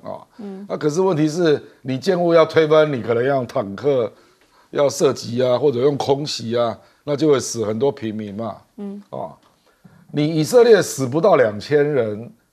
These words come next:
Speaker 1: 然后加萨已经死了超过七千人，这样还叫自卫权吗？国际上会问的啦。啊，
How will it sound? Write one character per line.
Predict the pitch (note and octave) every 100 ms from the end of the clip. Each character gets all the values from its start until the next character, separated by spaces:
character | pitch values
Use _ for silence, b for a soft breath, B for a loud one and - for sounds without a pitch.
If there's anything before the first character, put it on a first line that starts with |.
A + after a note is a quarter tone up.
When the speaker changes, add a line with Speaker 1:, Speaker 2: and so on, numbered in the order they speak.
| _ _ _
Speaker 1:
然 | C3 C#3+
后 | E3 D#3 C3 A#2 b b b _
加 | - E3
萨 | E3+ E3+ C#3+
已 | G#2
经 | C3+ D#3+
死 | A#2+ A2+
了 | G#2 A2+
超 | - C#3+
过 | C3+ C3
七 | - - C3+
千 | - B2+ B2+
人， | A2+ G2+ F#2 - _ _ _
这 | - A3+
样 | F#3+
还 | -
叫 | C#3 D3
自 | - D3
卫 | A#2+ A#2+ A2
权 | F#2 - - -
吗？ | G#1+ - _ _ _ - _ _ _ _ _
国 | - G#3
际 | C4
上 | B3 A3
会 | A#3+
问 | A3 C4+ C3+
的 | - E2
啦。 | - - _ _ _ _
啊， | - G#2